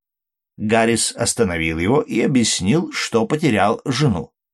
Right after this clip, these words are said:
Тот не выказал ни удивления, ни сочувствия. Пока они разговаривали, приблизился другой фермер, которому первый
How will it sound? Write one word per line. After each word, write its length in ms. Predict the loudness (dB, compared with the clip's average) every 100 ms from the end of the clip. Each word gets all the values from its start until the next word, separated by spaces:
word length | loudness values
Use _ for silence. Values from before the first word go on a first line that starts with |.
| _ _ _ _ _ _
Тот 240 | -2 -2 2
не 120 | 4
выказал 540 | 4 4 2 4 2 4
ни 160 | 2
удивления, 840 | 2 0 0 2 2 2 2 0 -2
ни 180 | -2 0
сочувствия. 920 | 0 -2 -2 -2 -4 -6 -4 -4 -8 _ _ _ -8
Пока 300 | -2 0 0
они 300 | 0 -2 -2
разговаривали, 880 | -2 -2 0 0 0 0 0 -2 -6 _ _ -2
приблизился 720 | 0 2 4 4 2 2 2
другой 320 | 2 2 2
фермер, 460 | 2 0 0 -2 -2
которому 520 | -4 0 0 0 -2 0
первый 540 | 2 2 -2 -6